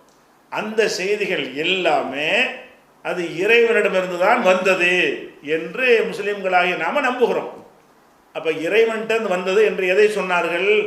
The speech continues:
திருக்குரானை சொன்னார்கள். அவங்க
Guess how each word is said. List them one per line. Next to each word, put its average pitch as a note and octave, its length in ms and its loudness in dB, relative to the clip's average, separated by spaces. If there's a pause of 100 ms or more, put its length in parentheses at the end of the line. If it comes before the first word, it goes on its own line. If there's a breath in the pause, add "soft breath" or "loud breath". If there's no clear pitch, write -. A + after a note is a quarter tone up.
(680)
திருக்குரானை A#3 580 -2
சொன்னார்கள். E3+ 500 -4 (340)
அவங்க D#3+ 220 -4